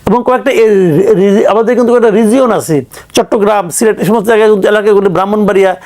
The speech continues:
এগুলি কিন্তু মাজারপন্থীদের এখানে কিন্তু প্রভাবটা বেশি। এখন এ-, এই আহলে সুন্নাত যাদেরকে বলা হয়, দেখেন ঢাকা শহরে গত কয়েকদিনে,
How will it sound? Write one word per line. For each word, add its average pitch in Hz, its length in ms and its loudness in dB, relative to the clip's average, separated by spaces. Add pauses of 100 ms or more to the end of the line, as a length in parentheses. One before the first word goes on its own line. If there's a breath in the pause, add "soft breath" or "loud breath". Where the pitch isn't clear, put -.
(240 loud breath)
এগুলি 247 260 2
কিন্তু 262 380 0 (180 loud breath)
মাজারপন্থীদের 240 680 0
এখানে 208 260 0
কিন্তু 190 260 0
প্রভাবটা 196 440 -2
বেশি। 147 360 -6 (1500 loud breath)
এখন 262 360 -2 (420)
এ-, 285 360 2
এই 277 100 2
আহলে 254 320 -2
সুন্নাত 240 340 0
যাদেরকে 170 280 -2
বলা 160 160 -2
হয়, 147 140 -4 (560 loud breath)
দেখেন 254 340 0
ঢাকা 233 340 -2
শহরে 233 380 -2
গত 208 340 -2
কয়েকদিনে, 170 440 -2